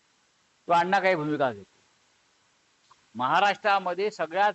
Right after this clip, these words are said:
मोठं भ्रष्टाचाराचं जे कारस्थान जे झालेलं आहे आता, की सगळ्या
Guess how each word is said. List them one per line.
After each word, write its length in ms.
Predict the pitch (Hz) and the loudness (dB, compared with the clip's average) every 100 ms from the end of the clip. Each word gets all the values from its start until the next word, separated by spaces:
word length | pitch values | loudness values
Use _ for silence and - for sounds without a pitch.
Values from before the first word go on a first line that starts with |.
| 170 | -2
मोठं 240 | 170 196 | -4 -4
भ्रष्टाचाराचं 840 | 160 151 - 196 180 175 170 - | -4 -8 -2 -2 0 0 -2 -4
जे 140 | 165 180 | -14 -6
कारस्थान 600 | 156 160 180 - 165 151 | -2 -2 -2 0 0 -2
जे 100 | 151 | -10
झालेलं 360 | 127 143 180 | -8 -6 -2
आहे 40 | 156 | -2
आता, 300 | - 110 98 - _ _ _ _ _ _ _ _ _ _ _ _ _ _ _ _ _ _ _ | -2 -10 -14 -18 _ _ _ _ _ _ _ _ _ _ _ _ _ _ _ _ _ _ _
की 100 | 196 | -14
सगळ्या 600 | 185 175 175 233 226 190 | -6 -4 0 2 2 0